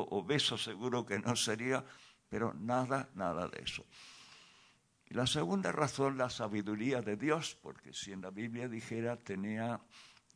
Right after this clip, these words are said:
cabellos rizados, ojos azules, <laughs> ya tendríamos entonces los cuadros bonitos, las estatuas del Cristo, oh, de esos cabellos rizados,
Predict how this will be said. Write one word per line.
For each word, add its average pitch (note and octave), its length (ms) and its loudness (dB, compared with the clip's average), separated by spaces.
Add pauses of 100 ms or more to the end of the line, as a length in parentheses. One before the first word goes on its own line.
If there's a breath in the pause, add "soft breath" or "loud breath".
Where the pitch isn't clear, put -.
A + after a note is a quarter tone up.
cabellos G2+ 580 6
rizados, B2+ 840 0 (680 loud breath)
ojos G#2+ 440 2
azules, D#3+ 800 0 (400 loud breath)
<laughs> - 560 -8
ya D#2+ 160 -6
tendríamos A2 760 0
entonces A2 600 0
los G#2 220 -4
cuadros A2+ 580 2
bonitos, G#2 720 -2
las - 220 -6
estatuas G#2 640 -4
del G2 260 -4
Cristo, - 680 0
oh, G#2+ 600 6
de - 80 -4
esos G#2+ 280 0
cabellos G2 560 0
rizados, G#2+ 600 -4